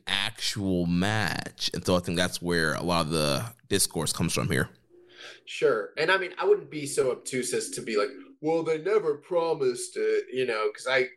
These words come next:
Speaker 2: I've seen other fan bases do stuff in defense like that. And, you know, I can see how someone would be upset if they were expecting, based on the way it was handled and treated, that it seemed like Shibata was coming back for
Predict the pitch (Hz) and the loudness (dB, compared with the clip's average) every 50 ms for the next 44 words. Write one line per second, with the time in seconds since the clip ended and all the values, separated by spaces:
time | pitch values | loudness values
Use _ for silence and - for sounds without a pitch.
0 | _ _ _ _ _ _ _ _ _ _ _ _ - _ - 107 117 - - - | _ _ _ _ _ _ _ _ _ _ _ _ -14 _ 0 0 0 2 0 -2
1 | 139 - 92 104 107 104 104 - 107 110 104 101 101 104 104 - 107 - - - | -2 0 2 4 4 4 4 2 0 0 2 2 2 2 2 0 -2 -4 -2 -2
2 | 110 104 101 101 - - - 113 104 104 - 107 104 101 107 104 - 104 98 92 | -2 -2 0 0 -2 2 4 4 4 4 0 -2 -2 -2 -2 0 0 0 0 2
3 | - 107 95 - - 98 92 85 - - - - - - - - - - _ - | 0 -2 -2 0 0 2 2 0 -2 -4 -10 -12 -14 -14 -14 -14 -16 -14 _ 0
4 | 151 156 131 139 180 - 175 160 - - 156 139 131 120 - - 127 117 110 107 | 2 4 4 4 2 -2 -6 -8 -6 -2 0 0 0 0 0 -2 -2 -2 -4 -4
5 | 104 - _ 117 123 135 156 165 143 135 123 113 - - - - - 120 110 101 | -6 -12 _ 0 2 4 4 4 2 0 0 0 0 0 -2 -2 0 0 0 0
6 | 98 - - 110 107 - - 113 110 104 107 107 107 - - 107 - - - - | 0 0 0 -2 -2 0 -2 -2 0 4 4 4 4 4 0 -4 -4 -2 -2 -2
7 | - - - 120 123 131 - - 107 104 98 101 101 104 - _ _ _ _ - | 0 2 2 2 2 0 -4 -2 -2 -2 -2 -2 -6 -10 -10 _ _ _ _ -20
8 | - - - _ _ _ _ - 104 104 113 117 - - 120 117 123 127 127 127 | -20 -20 -20 _ _ _ _ 6 6 6 6 4 0 0 0 -2 0 2 2 4
9 | 127 135 127 139 139 135 135 - 151 147 156 147 147 147 139 147 143 139 - - | 4 2 2 0 0 -2 -2 -2 0 0 2 2 2 2 2 0 -2 -2 -2 -2
10 | 165 160 143 110 101 101 95 - - - - - _ _ _ - 107 104 98 - | 0 0 0 2 4 4 4 2 2 -6 -16 -20 _ _ _ 0 0 0 0 0
11 | - 139 127 120 113 110 - - - 104 104 107 104 104 - - - 110 107 101 | 0 0 0 0 0 0 -2 -2 0 0 2 2 2 0 0 -4 -4 -4 -2 0
12 | 95 98 98 92 - - - - 104 101 95 95 90 | 0 2 2 0 0 -4 -2 0 2 2 2 2 0